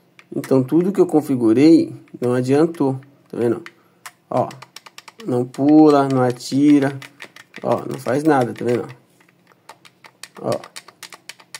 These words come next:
não funcionou, certo? Fica com o mouse, tudo. Você vê aqui, ó, tá funcionando, ó. Tipo, o jogo tá funcionando,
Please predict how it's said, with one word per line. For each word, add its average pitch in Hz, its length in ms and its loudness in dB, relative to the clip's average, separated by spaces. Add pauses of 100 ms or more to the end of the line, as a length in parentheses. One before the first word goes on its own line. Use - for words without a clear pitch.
(920)
não 127 500 2 (380)
funcionou, 170 880 4 (180)
certo? 131 500 -4 (800)
Fica 123 220 -6
com 123 160 -4
o 120 60 -2
mouse, 131 380 0
tudo. 131 280 -8 (180)
Você 131 200 -14
vê 131 80 -2
aqui, 135 140 -2
ó, 139 80 0
tá - 100 -12
funcionando, 151 460 -2
ó. - 40 -14
Tipo, 120 540 -8 (360)
o 131 160 -14
jogo 120 220 -8
tá 139 120 -10
funcionando, 143 600 -4